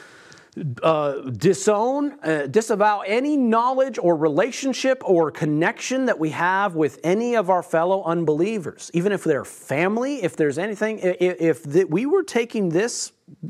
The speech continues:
instruction and these words to the nth degree,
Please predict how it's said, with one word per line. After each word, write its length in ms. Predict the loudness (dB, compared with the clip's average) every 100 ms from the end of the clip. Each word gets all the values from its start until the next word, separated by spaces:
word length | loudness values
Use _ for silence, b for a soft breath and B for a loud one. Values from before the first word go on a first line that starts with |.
| -2
instruction 680 | 0 2 2 2 -2 -2 0
and 100 | 0
these 200 | 0 2
words 520 | 2 2 0 -4 -10 B B B B
to 420 | -6 2 2 2 2
the 140 | 2
nth 280 | 2 -2 -2
degree, 600 | 0 2 2 0 -2 -4